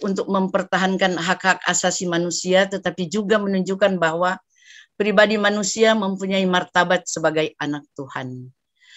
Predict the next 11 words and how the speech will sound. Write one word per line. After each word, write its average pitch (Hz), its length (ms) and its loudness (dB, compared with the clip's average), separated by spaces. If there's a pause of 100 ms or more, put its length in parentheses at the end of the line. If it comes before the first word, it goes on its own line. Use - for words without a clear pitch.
(140)
Konsep 233 400 4
ini 247 160 4
memberikan 226 640 4
kemerdekaan 202 640 0
yang 208 160 0
sepenuhnya, 196 560 -2
yaitu 180 480 2
dimerdekakan 175 960 0
dari 165 240 0
dosa 175 320 -2
oleh 156 240 -2